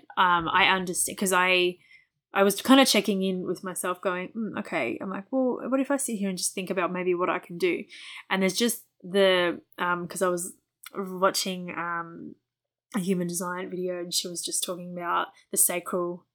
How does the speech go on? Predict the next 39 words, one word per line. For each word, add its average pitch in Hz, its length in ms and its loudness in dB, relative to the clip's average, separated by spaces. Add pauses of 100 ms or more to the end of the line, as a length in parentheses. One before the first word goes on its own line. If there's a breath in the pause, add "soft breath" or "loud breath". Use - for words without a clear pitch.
um, 175 460 -4 (120)
divine 180 320 -2
sacral 175 520 -2
authority. 185 480 -2 (420 loud breath)
And, 175 420 0
um, 175 320 -2
she 185 160 -2
was 175 160 -2
just - 120 -2
like, 175 80 -6
"If 180 60 -10
you 196 40 -2
go 180 80 4
sacral 185 300 2
authority, 175 520 -4 (220)
you 190 180 0
listen 196 380 4
to 190 120 0
your 180 220 -2
uh-huh, 185 320 -2
uh-uh 185 380 0 (120)
response, 208 460 0
the, 175 320 0 (400 loud breath)
the 190 140 0
noise, 190 400 6
the 180 80 4
guttural 185 360 6
response 180 540 -2
that - 180 -10 (200)
instantly 175 440 0
comes." - 520 -8 (360 loud breath)
And 196 180 2
it 196 80 4
was 180 160 2
just - 200 -2
a, 170 120 -2
uh, 156 260 0 (800)
nah, 180 280 0
don't, 180 380 0